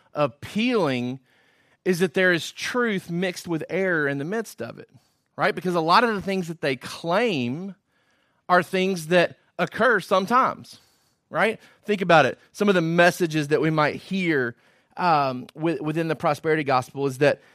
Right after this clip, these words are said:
if you have a healthy spiritual life, that you will have a healthy physical life. Well, that principle is found in Scripture, right? That, that if we are following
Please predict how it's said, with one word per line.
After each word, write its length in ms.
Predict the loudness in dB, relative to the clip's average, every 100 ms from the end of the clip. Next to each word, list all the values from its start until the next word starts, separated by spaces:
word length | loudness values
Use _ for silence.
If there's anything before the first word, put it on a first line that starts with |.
| _
if 160 | -6 -2
you 120 | 0
have 200 | 2 4
a 120 | 2
healthy 440 | 2 2 0 0 -10
spiritual 680 | -12 -6 -2 -2 -2 -2
life, 440 | 4 4 4 0 _ _ _ _ -12
that 100 | -6
you 120 | -2
will 120 | 0
have 220 | 0 2
a 160 | 2 0
healthy 500 | -2 -2 -2 -2 -8
physical 540 | 0 0 0 -8 -8
life. 400 | -8 -10 -18 _ _ _ _ _ _ _ _ _ _ _ -2
Well, 100 | 4
that 180 | 4
principle 400 | 4 -2 -2 -2
is 200 | 0 -2
found 320 | 0 0 2 -2
in 80 |
Scripture, 580 | -6 -4 -4 -4 -14 -14 _ _ _ _ _ -4
right? 300 | -2 -2 0
That, 220 | 0 0 _ _
that 140 | 2 2
if 160 | 2
we 260 | -2 -2 0
are 340 | 6 6 6 0
following 920 | -20 -10 6 8 8 6 2 0 -2